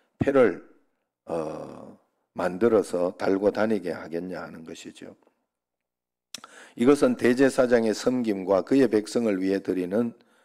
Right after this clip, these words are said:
속죄 제사를 받으시겠다." 내가, 어,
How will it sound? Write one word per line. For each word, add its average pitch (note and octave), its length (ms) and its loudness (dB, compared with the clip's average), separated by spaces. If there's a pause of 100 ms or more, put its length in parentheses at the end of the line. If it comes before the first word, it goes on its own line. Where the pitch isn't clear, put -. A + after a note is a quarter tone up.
(320)
속죄 - 480 -4
제사를 G2+ 540 -4
받으시겠다." - 760 -10 (380)
내가, C#3+ 480 4 (640)
어, E2+ 640 -6